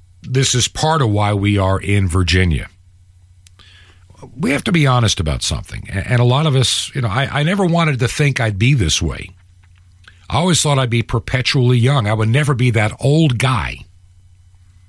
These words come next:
It was not gonna be me having to use a walker someday or a cane or whatever the case may be. That I'd be able to bounce up and down stairways, hop in the car and go anywhere I wanted to go.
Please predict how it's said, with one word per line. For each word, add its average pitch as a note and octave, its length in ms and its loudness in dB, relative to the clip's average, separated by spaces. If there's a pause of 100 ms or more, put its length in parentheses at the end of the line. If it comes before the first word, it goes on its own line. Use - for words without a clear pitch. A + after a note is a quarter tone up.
(1400)
It - 60 -14
was G#2+ 160 0
not D#3 200 2
gonna C#3 160 2
be B2 160 2
me A#2 540 2 (840)
having A#2 340 -2
to G2+ 60 0
use G#2 440 2
a F2+ 40 2
walker F#2+ 440 0
someday E2+ 640 0
or E2+ 240 -6
a F2+ 60 -6
cane F2+ 500 0
or E2 100 2
whatever F2+ 320 2
the D#2+ 120 0
case F2 360 -2
may E2 160 -4
be. D#2+ 400 -6 (1300)
That F#2+ 140 -2
I'd D3+ 160 0
be C#3 180 2
able B2 160 2
to G2 60 2
bounce A2+ 420 0
up A#2 220 -4
and A2+ 120 0
down G#2 280 2
stairways, A2+ 640 0
hop A#2 240 -2
in A2 60 -2
the G2 80 -2
car A#2+ 300 0
and G2+ 80 0
go G2+ 140 2
anywhere A2 280 2
I G2+ 40 2
wanted G2+ 300 2
to F#2 60 2
go. G#2+ 340 0